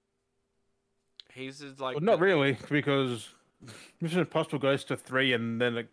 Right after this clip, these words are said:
Speaker 2: stops being numbered.
Speaker 1: Mm. Mission Impossible four.
Speaker 2: 'Cause
Speaker 1: Well
Speaker 2: this Mission Impossible Ghost Protocol is four. There's no four, nothing.
Speaker 1: Oh, it used to be referred to as four.
Speaker 2: And then you got Mission Impossible Rogue Nation, which is not even numbered. Then you got Fallout, not numbered.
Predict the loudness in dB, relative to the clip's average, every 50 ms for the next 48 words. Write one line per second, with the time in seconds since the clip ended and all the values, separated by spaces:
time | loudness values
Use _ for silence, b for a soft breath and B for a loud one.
0 | _ _ _ -4 -4 -4 -4 -6 -8 -8 -6 -4 -4 -4 -2 -4 -6 -6 -8 _
1 | _ _ _ _ _ _ _ _ _ _ _ _ _ _ _ _ _ _ _ _
2 | -18 -18 -16 -16 -16 -18 -20 _ _ _ _ _ _ _ _ _ -18 -18 -16 -16
3 | -18 -18 -20 -20 -20 -20 -20 -20 _ _ -6 -6 -4 -2 -2 -2 -2 -2 -4 -2
4 | -2 -2 -2 0 -2 -2 -2 -2 -2 -2 -2 -2 0 0 0 0 0 0 -2 0
5 | 0 0 -2 -2 -2 -2 -2 -4 -6 -8 -8 -10 -10 -10 -12 -12 -12 -10 -8 -6
6 | -6 -6 -8 -8 -10 -8 -6 -4 -4 -6 -6 -8 -12 -12 -14 -18 -18 _ _ -16
7 | -14 -12 -12 -14 -14 -16 -16 -16 -16 -16 -16 -18 -16 -16 -18 -18 -18 -18 -18 -18
8 | -18 -18 -18 -20 _ _ _ _ _ _ _ _ _ _ _ _ _ _ _ _
9 | _ _ _ _ _ _ -6 -2 0 2 2 2 2 2 2 2 2 0 0 -2
10 | -4 -2 -4 -4 -4 -2 -2 0 0 0 2 2 2 0 0 -2 -2 -2 -2 -2
11 | -4 -6 -6 -6 -6 -8 -10 -6 -4 -2 -2 -2 -2 -2 -4 -6 -4 -4 -4 -4
12 | -6 -6 -6 -6 -8 -8 -6 -6 -8 -8 -6 -4 -2 0 2 2 0 0 -2 -6
13 | -10 -10 -10 -10 -8 -8 -6 -4 -4 -6 -6 -6